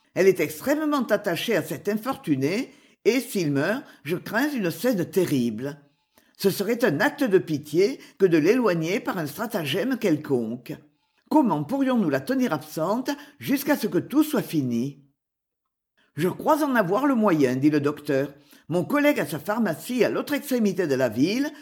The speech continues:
je vais l'y envoyer. » Il retourna près du lit et dit aussitôt, « Voyez-vous, ma bonne fille, je vais écrire une ordonnance pour quelque chose qui fera, je crois,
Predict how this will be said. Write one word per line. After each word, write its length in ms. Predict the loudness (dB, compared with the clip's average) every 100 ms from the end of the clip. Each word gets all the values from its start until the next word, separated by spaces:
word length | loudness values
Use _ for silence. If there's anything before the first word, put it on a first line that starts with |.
| -20 -8
je 160 | 2 2
vais 220 | 4 0
l'y 140 | 2
envoyer. » 680 | 0 2 2 2 0 -2 -6 _ _ _ _ _ _ _ _ -2
Il 140 | 0
retourna 420 | 2 0 0 0 0
près 180 | 2
du 160 | 4 6
lit 360 | 6 4 2 4
et 100 | 4
dit 180 | 4 0
aussitôt, « 800 | -2 -2 -4 0 0 0 -10 _ _ _ _ _ _ _ _ _
Voyez-vous, 500 | 2 6 6 4 0
ma 140 | 0 2
bonne 260 | 2 0
fille, 480 | -2 0 2 2 -2 -8 -8
je 120 | -2
vais 280 | 2 2 2
écrire 320 | 2 0 0
une 100 | 0
ordonnance 640 | 0 2 2 2 -2 -4 -6 -4
pour 160 | -4
quelque 300 | 0 0 0
chose 400 | -2 0 0 0 -4
qui 100 | -4
fera, 460 | -2 -2 0 -2 -2
je 160 | -4
crois, 440 | -4 -2 0 0